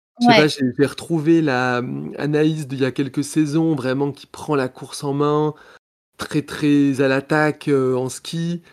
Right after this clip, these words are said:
Speaker 1: à ski. Euh,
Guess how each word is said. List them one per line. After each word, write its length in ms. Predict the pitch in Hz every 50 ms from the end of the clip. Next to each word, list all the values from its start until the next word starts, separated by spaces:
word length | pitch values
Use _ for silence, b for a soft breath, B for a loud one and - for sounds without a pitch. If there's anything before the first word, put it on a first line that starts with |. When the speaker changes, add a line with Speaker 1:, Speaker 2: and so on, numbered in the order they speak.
| b b b
Speaker 1:
à 100 | 131 131
ski. 440 | 123 - - - - 165 175 180 170 B B B B B B B B -
Euh, 1080 | - 131 131 127 123 120 120 117 117 113 110 113 117 117 120 120 - - - - -